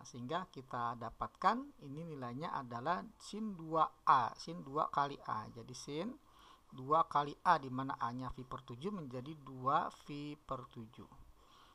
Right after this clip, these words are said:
Dikali dengan cos dua V per tujuh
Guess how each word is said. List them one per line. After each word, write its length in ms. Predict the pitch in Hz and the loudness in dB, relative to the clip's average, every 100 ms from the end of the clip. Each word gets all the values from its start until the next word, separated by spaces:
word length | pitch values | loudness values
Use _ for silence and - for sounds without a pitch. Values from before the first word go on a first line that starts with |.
| _ - | _ -14
Dikali 540 | 151 - 143 147 196 | -10 2 4 4 -2
dengan 400 | 156 135 127 123 - | -6 -4 -4 -6 0
cos 680 | 175 226 - - - - - | 2 2 0 -8 -8 -12 -12
dua 400 | 143 139 131 127 | -12 -2 0 0
V 240 | - 147 139 | -4 -12 -10
per 220 | - 131 | -8 -8
tujuh 400 | - 117 117 196 | -10 -14 -10 -10